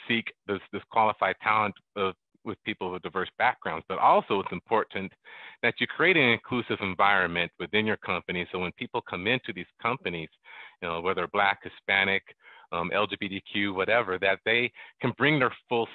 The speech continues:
self, that they feel comfortable, um, because there is an environment that's welcoming. And that's what you have to focus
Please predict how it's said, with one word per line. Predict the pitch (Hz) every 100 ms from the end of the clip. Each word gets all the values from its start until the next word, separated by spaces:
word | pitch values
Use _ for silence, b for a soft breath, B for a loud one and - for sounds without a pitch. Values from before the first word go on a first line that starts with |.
| 110
self, | 87 -
that | 95
they | 113 110
feel | 139 123 -
comfortable, | 117 120 - 101 98 90 87 B B B
um, | 92 90
because | 98 - - 113 107 -
there | 110 107
is | 113 113 110
an | 101
environment | 95 101 104 101 101 - _ -
that's | 98 92 82
welcoming. | 104 113 - 92 78 69 - _ b -
And | 95
that's | 127 -
what | 143
you |
have | 135
to | 104 -
focus | 101 -